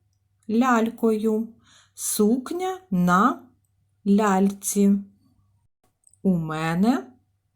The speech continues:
машинка. Немає машинки.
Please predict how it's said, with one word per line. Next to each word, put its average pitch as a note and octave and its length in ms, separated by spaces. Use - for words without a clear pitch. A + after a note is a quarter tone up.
машинка. A#3 1080
Немає D#3+ 1040
машинки. A#3+ 1000